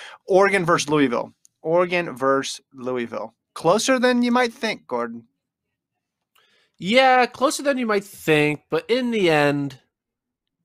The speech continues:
Speaker 2: Oregon has the pedigree. They're gonna find a way to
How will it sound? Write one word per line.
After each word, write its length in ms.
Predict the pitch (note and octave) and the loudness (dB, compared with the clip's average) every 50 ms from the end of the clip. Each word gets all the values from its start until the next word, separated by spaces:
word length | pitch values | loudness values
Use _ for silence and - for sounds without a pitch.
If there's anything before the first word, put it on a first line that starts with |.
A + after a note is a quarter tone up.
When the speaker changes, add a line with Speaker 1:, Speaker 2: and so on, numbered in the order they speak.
| _ _ _ _ _ _ _ _ _ _ _ _ _ | _ _ _ _ _ _ _ _ _ _ _ _ _
Speaker 2:
Oregon 400 | - E3 F3 F3 E3+ D#3+ D#3+ D3 | -2 0 2 2 2 0 -2 -2
has 320 | C3 B2+ B2 A2+ - - - | -2 -2 -4 -4 -6 -10 -12
the 80 | A#2 | -12
pedigree. 680 | - - B2+ A#2 B2 A#2 B2+ A#2+ A#2+ A#2+ A#2+ A#2+ A#2 - _ _ _ _ - | -6 -4 -2 -2 -2 -4 -2 -2 -2 -2 -2 -4 -6 -8 _ _ _ _ -8
They're 120 | C#3 C#3 | -4 -4
gonna 160 | D3 C#3 C3 | -4 -4 -4
find 240 | - - B2 A#2 A2+ | -2 -2 -2 -2 -2
a 40 | A2 | -4
way 340 | A2+ A#2 A2+ A2 A2 A2 A2 | -4 -4 -2 -2 -2 -4 -6
to 340 | - - A#2+ A#2 - - | -8 -10 -10 -10 -10 -12